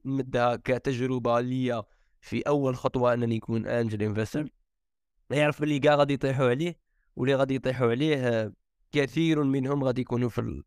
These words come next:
شي با، اي دي اس stage ولا في ال-، ال ام في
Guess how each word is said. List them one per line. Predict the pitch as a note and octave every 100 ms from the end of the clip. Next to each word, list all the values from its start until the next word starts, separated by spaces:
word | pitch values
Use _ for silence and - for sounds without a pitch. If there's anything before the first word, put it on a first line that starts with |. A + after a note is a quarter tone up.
| _
شي | - G#2
با، | - - -
اي | A2
دي | A2 A2
اس |
stage | - A2 G#2+ G#2+
ولا | G#2+ G#2 G2+
في | A2+
ال-، | G#2 G#2+ A2 - - -
ال |
ام | A2+ A2+
في | A2